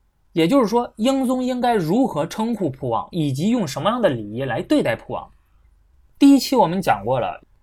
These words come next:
仁宗呢，他并不是英宗的亲生父亲，英宗是仁宗从宗室子孙中过继过来的，英宗的亲生父亲是仆王。现在英宗被过继给了仁宗啊，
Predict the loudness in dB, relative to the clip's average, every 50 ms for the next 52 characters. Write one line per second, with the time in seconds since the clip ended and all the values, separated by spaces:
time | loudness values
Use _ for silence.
0 | _ -10 -6 -4 -4 -2 -2 -2 -2 -2 -2 -2 -2 -2 -4 -4 -2 -2 -2 -2
1 | -2 -4 -4 -4 -4 -4 -4 -4 -4 -4 -6 -6 -6 -6 -6 -8 -6 -6 -6 -6
2 | -4 -6 -6 -4 -6 -8 -8 -10 _ _ _ _ _ _ _ _ _ -20 _ -2
3 | 2 4 4 4 4 4 2 2 0 0 -2 -2 0 -2 -2 -2 -2 -2 -2 -4
4 | -4 -6 -6 -4 -4 -2 0 0 0 0 2 0 -2 -2 -4 -6 -8 -6 -6 -6
5 | -4 -4 -2 -2 -2 -2 -2 -4 -4 -4 -6 -10 -10 -14 -16 -18 _ _ _ _
6 | _ _ _ _ _ _ _ -6 -2 0 0 2 0 0 0 0 0 -2 -2 -6
7 | -6 -4 -2 -2 -2 -2 -2 -6 -6 -4 -6 -6 -6 -6 -10 -10 -8 -8 -10 -8
8 | -6 -2 0 0 0 0 -4 -8 -18 _ _ _ _ _ _ _ _ _ _ _
9 | _ _ _ _ _ _ _ _ 0 2 2 4 4 2 2 0 0 _ -4 -2
10 | 0 0 2 2 2 2 2 2 2 0 0 2 4 4 4 4 2 0 -2 -4
11 | -6 -6 -6 -6 -6 -6 -8 -8 -6 -4 -4 -4